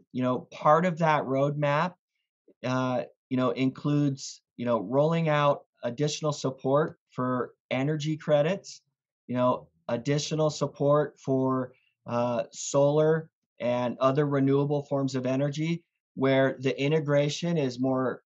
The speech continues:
m-, more tightly, uh, there's a more tighter integration, you know, with, you know, some of the,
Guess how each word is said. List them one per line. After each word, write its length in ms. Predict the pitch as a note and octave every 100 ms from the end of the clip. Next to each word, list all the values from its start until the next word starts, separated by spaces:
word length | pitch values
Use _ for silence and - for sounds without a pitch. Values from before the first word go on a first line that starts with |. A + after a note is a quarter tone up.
| -
m-, 140 | A2 G#2+ _ _ _
more 260 | A2+ C3 C3
tightly, 720 | - C#3+ C#3+ D3+ D3 D3 C#3 _ _ _ -
uh, 460 | B2 B2 B2 A#2+ -
there's 180 | A2+ B2
a 20 | C3+
more 180 | C#3+
tighter 360 | C#3 C#3 C#3 C#3
integration, 800 | C#3 C#3 B2+ C3 C3+ - D3+ D#3+ - _ _
you 100 | A#2+
know, 160 | B2 B2
with, 400 | A2 C3 C3 B2+ _ _ _ _ -
you 80 | A#2+
know, 100 | A#2+
some 260 | - C#3+ C#3+
of 200 | C3+ B2
the, 360 | C3 B2+ A#2+